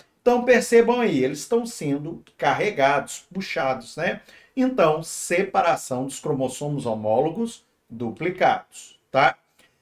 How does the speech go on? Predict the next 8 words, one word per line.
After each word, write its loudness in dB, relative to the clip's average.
A 4
segregação 4
independente -2
desses 0
cromossomos -4
vai -2
promover -4
também -4